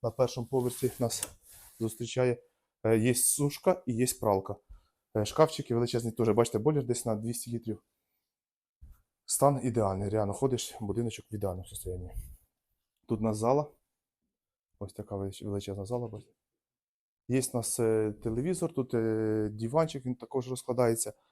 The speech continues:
Е, диванчик теж якісний, величезна шафа, спальня на першому поверсі з величезним,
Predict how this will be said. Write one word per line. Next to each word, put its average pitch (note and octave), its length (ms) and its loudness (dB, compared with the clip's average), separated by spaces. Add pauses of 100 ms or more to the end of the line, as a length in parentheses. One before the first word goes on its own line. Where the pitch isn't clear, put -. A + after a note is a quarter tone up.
(380)
Е, A#2 280 2
диванчик A#2+ 440 -2
теж A2 140 -8
якісний, C3 560 -2 (160)
величезна A#2 420 -2
шафа, D#3+ 340 -2 (320)
спальня A#2+ 420 0
на A2+ 80 0
першому D3+ 360 0
поверсі E3 480 -4
з A#2+ 80 -8
величезним, C3 640 0